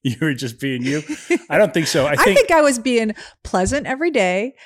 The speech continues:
Speaker 2: I think I was a joy to be around. So I have no idea what you're saying.
Speaker 1: I would not classify it as such. Uh, there was a night where we were coming home with Parker from dinner, and I went to turn on the radio in the car, and you snapped on me.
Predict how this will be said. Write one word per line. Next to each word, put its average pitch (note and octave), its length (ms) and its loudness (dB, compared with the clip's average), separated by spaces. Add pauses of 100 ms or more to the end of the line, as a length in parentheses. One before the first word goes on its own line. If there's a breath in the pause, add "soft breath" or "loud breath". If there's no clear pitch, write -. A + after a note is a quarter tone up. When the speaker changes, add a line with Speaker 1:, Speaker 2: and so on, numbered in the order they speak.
Speaker 2:
I G#3+ 100 -4
think A#3 220 -2
I G#3 80 0
was G3 180 0
a G3 60 0
joy F3+ 260 -4
to A3+ 80 -4
be A#3 220 -2
around. E3 320 -2
So F#3 160 -4
I F3+ 60 0
have F#3 140 -6
no F#3 280 -4
idea E3 200 -4
what C#3+ 100 -8
you're D3+ 100 -8
saying. C#3 200 -10
Speaker 1:
I A#2+ 80 -2
would B2+ 120 -2
not A#2 160 -2
classify A2 560 -4
it G#2+ 60 -6
as G2+ 140 -6
such. G#2 440 -6
Uh, A#2+ 180 -4
there A#2+ 180 -2
was B2 160 -4
a B2+ 60 -2
night C3+ 300 0
where B2+ 160 -4
we B2 100 -2
were B2 80 -4
coming C3 300 -2
home C3 100 0
with A#2+ 180 -6
Parker C#3 540 0
from A#2 320 -2
dinner, A#2 540 -2 (360 loud breath)
and B2 240 -2
I A#2+ 120 0
went B2 220 -2
to C3+ 80 -4
turn C3+ 200 -2
on B2 120 0
the B2 80 -2
radio B2 540 0
in A2+ 60 -4
the A2 80 -6
car, A2+ 480 0
and A2+ 240 -6
you G#2 100 -8
snapped A#2+ 560 -4
on F#2 220 -8
me. D#2+ 300 -18